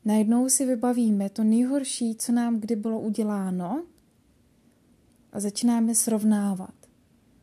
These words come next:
Bude se to opakovat? Nebude?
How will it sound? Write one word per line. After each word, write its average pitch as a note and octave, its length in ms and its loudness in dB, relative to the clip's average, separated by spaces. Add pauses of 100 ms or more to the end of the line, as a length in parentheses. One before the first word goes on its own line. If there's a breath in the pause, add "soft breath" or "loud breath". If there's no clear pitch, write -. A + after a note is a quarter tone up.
(640)
Bude A3 300 4
se D4+ 200 4
to D4 180 0
opakovat? B3+ 600 -6 (180)
Nebude? A#3 480 2